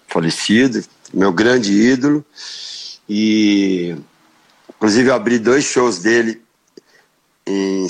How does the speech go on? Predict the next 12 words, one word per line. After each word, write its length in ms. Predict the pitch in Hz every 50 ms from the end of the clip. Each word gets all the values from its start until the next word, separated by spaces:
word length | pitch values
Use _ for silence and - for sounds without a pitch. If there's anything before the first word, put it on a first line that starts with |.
| -
no 180 | - 98 98 95
Brasil, 460 | 87 90 92 87 76 - 104 127 143
graças 400 | 135 110 110 113 104 - - 92
ao 160 | 104 101 98
André 260 | 95 92 90 92 92 85
Cristóvão, 720 | - 101 92 - - - 110 113 123 139 143 175 185 160 - -
que 120 | - 101 95
me 160 | 90 90 85
convidou 460 | - - 90 87 85 87 76 87 85 82
pra 140 | - 90
fazer 340 | - - 90 85 87 101 110 131
isso. 340 | 156 170 165 - - -